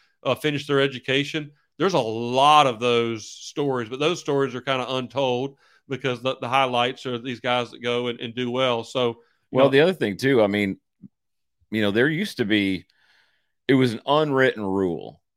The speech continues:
Speaker 2: that when you gave a kid a scholarship,
Speaker 1: Yeah.
Speaker 2: that scholarship was
Speaker 1: Yeah.
Speaker 2: good the entire, could you have cut them and
Speaker 1: Right.
Speaker 2: taken it away? Yes.
Speaker 1: Right.
Speaker 2: But no one did it
Speaker 1: Right.
Speaker 2: because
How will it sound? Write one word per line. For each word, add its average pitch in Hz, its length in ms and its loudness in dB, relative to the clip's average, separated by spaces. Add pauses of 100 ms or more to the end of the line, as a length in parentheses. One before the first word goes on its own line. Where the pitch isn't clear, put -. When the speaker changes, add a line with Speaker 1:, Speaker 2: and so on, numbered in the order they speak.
(360)
Speaker 2:
that 90 220 0
when 92 180 -4
you 120 160 -2
gave 123 260 2
a 104 40 -6
kid 113 240 -2
a 90 40 -4
scholarship, 107 640 -4
Speaker 1:
Yeah. 151 200 -6 (140)
Speaker 2:
that 113 200 0
scholarship 110 520 0
was 87 100 -4
Speaker 1:
Yeah. 170 80 -6
Speaker 2:
good 104 220 0
the 92 100 -2
entire, 92 440 0 (300)
could 156 260 -2
you 156 180 -2
have 143 120 0
cut 143 260 -2
them 127 160 -2
and 123 60 -4
Speaker 1:
Right. 123 40 -12
Speaker 2:
taken 120 320 -2
it 110 60 -10
away? 110 200 -2
Yes. 92 480 -4 (160)
Speaker 1:
Right. 107 160 -18
Speaker 2:
But 98 120 -4
no 123 200 4
one 151 320 2
did 110 220 2
it 78 240 -6
Speaker 1:
Right. 107 240 -10 (240)
Speaker 2:
because 107 580 0